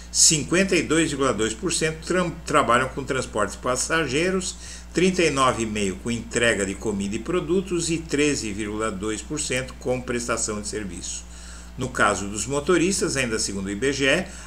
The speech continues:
a renda média foi de dois mil quatrocentos e cinquenta e quatro, incluindo as despesas com o carro. Veja bem que o Uber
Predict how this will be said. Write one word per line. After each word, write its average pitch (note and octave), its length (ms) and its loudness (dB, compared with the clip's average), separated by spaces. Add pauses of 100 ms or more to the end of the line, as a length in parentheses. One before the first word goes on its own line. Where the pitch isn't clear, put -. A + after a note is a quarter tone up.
a B2 120 6
renda D3+ 300 4
média C#3+ 520 4
foi D3 400 2
de D3 160 -2
dois C#3+ 400 0
mil C3 320 0 (100)
quatrocentos C3+ 480 0
e - 60 0
cinquenta D3+ 340 -4
e E3 60 0
quatro, D3+ 420 0 (500)
incluindo E3+ 960 4
as C#3 220 2
despesas B2+ 840 2
com A2+ 460 0 (120)
o B2 140 -2
carro. A#2+ 560 6 (960)
Veja A#3+ 300 6
bem C3 480 4 (100)
que F4+ 200 8
o A3 500 8
Uber A#2+ 420 4